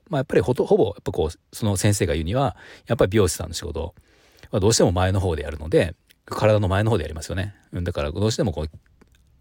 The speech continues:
まあ、肩が内巻きになっていって、えー、そこからストレートネックになったりとかで、まあ、あの、職業病でしょうね、みたいなこと言われていたんですよね。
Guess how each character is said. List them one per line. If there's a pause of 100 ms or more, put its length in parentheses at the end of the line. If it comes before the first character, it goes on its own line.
(400)
ま
あ、 (220)
肩
が
内
巻
き
に
な
っ
て
い
っ
て、 (500)
え
ー、
そ
こ
か
ら
ス
ト
レ
ー (160)
ト
ネ
ッ
ク
に
な
っ
た
り
と
か
で、 (680)
ま (140)
あ、
あ
の、
職
業
病
で
し
ょ
う
ね、
み
た
い
な (320)
こ
と
言
わ
れ
て
い
た
ん
で
す
よ
ね。